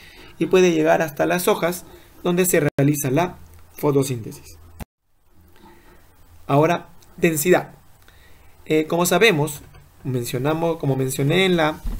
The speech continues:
separata, el agua tiene un comportamiento peculiar. Su densidad máxima se alcanza a los cuatro grados centígrados.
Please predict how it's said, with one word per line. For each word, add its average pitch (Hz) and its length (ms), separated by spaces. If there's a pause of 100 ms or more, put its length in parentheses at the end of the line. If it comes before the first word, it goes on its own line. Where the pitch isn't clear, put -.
separata, 151 600 (1400)
el 165 140
agua 196 260
tiene 196 140
un 196 80
comportamiento 170 680
peculiar. 139 420 (960)
Su - 220
densidad 180 460
máxima 156 640
se 143 160
alcanza 160 500
a 143 160
los 131 180
cuatro 165 400
grados 131 300
centígrados. 143 600